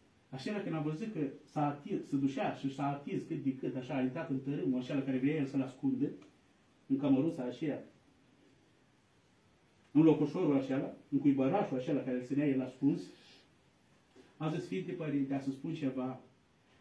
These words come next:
dar rămâne la sfinția ta, că eu s-ar putea să pierd darul care l-am dobândit, că spun și sfinției tale.” „Copilul meu”, i-a zis duhovnicul, „dacă e darul lui Dumnezeu cu adevărat, darul lui Dumnezeu știe că duhovnicul este părintele spiritual a cuiva.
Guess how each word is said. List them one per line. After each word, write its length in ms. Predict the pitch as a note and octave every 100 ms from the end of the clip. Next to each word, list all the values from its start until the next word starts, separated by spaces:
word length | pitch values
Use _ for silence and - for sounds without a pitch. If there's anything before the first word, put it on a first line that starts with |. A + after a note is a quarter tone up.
| -
dar 160 | C#3+
rămâne 240 | C3+ D3+ D#3
la 120 | C#3
sfinția 460 | - C3 - D#3 C3
ta, 380 | C#3+ D3+ C3 - _ _ _ _ _
că 100 | C#3+
eu 400 | D3 D#3 E3 D#3+
s-ar 160 | D3+ C3+
putea 200 | C3 E3+
să 100 | C3+
pierd 320 | D3+ D#3+ C3+
darul 260 | C3+ C3+ B2+
care 180 | B2
l-am 160 | B2 B2
dobândit, 400 | B2 B2+ B2+ C3+
că 60 | C3+
spun 240 | - C3+
și 160 | - C3
sfinției 380 | B2+ A#2 B2
tale.” 260 | - A#2+ - - - -
„Copilul 380 | C#3 C#3 G3 D#3
meu”, 160 | A#2+ - - _ _
i-a 60 | B2+
zis 160 | C3+ C3+
duhovnicul, 460 | C3+ C3 B2 B2+
„dacă 220 | C#3+ C3+ C3
e 40 |
darul 340 | B2 - G3
lui 160 | F#3+ E3+
Dumnezeu 380 | E3+ D#3+ D3+ E3
cu 100 | F3+
adevărat, 640 | E3 E3+ D#3+ D3 D#3+ - - _ _ - - -
darul 260 | C#3+ F#3 G3
lui 100 | F#3
Dumnezeu 360 | F3+ E3+ F#3+
știe 500 | G3 - - A#3+ G#3
că 120 | - D#3
duhovnicul 580 | D3+ F3 F3 D3+ E3
este 220 | E3 D#3+ D#3+
părintele 520 | D3+ D#3 E3 C#3+ D3
spiritual 560 | - C#3+ C#3 D3+ D3+
a 80 | C#3+
cuiva. 560 | - D3 C#3 C#3+ B2+